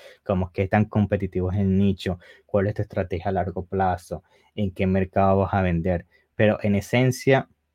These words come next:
si, por ejemplo, te gastas, eh, diez mil en inventario, mínimo el cincuenta por ciento de lo que te gastaste en inventario, quieres disponerlo aparte solo para publicidad.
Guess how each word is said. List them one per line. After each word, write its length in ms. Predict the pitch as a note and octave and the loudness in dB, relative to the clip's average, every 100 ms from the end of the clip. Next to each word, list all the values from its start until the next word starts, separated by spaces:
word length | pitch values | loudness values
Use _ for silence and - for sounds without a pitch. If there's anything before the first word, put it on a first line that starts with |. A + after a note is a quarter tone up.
| _ _ _ - - | _ _ _ -20 -6
si, 200 | - G2+ | -2 0
por 180 | G2+ | 0
ejemplo, 420 | F#2 A2 G2 F#2 F2 | 0 0 -2 -2 -4
te 120 | F#2 | -2
gastas, 580 | G2+ - _ F2 F2 - | -2 -2 _ -4 -4 -8
eh, 300 | G#2 F#2+ F2 G#2 | -4 -2 -4 -4
diez 280 | G2 F#2 | -2 0
mil 220 | G#2 G#2+ G2+ | 2 4 4
en 120 | F#2 | 2
inventario, 600 | F2+ F2+ F2 A#2 A#2+ A2+ | 0 -2 0 0 2 2
mínimo 540 | G#2 A#2 A2 G2 - - | 2 4 2 0 -4 -6
el 180 | G2 | -6
cincuenta 420 | F2+ F#2+ F#2+ F#2+ A2 | -4 -2 0 -2 -2
por 140 | G2 | -4
ciento 200 | - F#2 | -4 -4
de 40 | |
lo 100 | F#2 | -6
que 120 | F2 F2+ | -6 -6
te 100 | F#2 | -8
gastaste 280 | - F2 | -8 -6
en 80 | A2+ | -4
inventario, 440 | A2 G2 A#2 C3 B2+ | -2 0 2 2 0
quieres 260 | G2+ G2+ | 0 0
disponerlo 480 | A2 - G2 F#2+ G#2 | 0 0 0 2 0
aparte 560 | A2+ - D3 D3+ F3+ F3 - - _ | 0 2 2 2 -2 -2 -6 -20 _
solo 440 | - - A#2+ B2 | -6 0 2 2
para 220 | B2 G#2 F2 | 0 -4 -2
publicidad. 540 | E2+ E2 - - - | -8 -8 -16 -20 -20